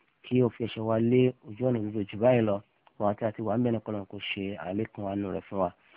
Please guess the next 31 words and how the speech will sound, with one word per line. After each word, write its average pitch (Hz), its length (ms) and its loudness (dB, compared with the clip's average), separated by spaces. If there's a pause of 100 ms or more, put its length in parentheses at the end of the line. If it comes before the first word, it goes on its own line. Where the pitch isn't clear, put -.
(240)
A 117 120 -4
bẹ̀ 120 120 0
Ọlọ́run 127 180 6
fún 120 160 -4
gbogbo 117 120 2
àwọn 107 140 0
tí - 100 -12
wọ́n 123 180 0
ń 123 180 -2
gbé 127 140 0 (100)
ètò 123 240 -2
yìí 110 240 0
lọ́wọ́, 120 300 4 (440)
pàtàkì 104 340 -12
jùlọ 113 200 -2
Abu 110 300 -2
Mukhtar, 117 560 2 (440)
kí - 40 -14
Ọlọ́run 113 180 0
bá 104 60 -4
kó - 140 -14
bá 110 120 -4
wa 101 160 0 (180)
san - 200 -12
wọ́n 107 120 -6
ní 113 80 -2
ẹ̀san 101 300 -10
olóore, 95 460 -4 (460)
kó - 100 -20
bá 107 100 -4
wa 95 160 6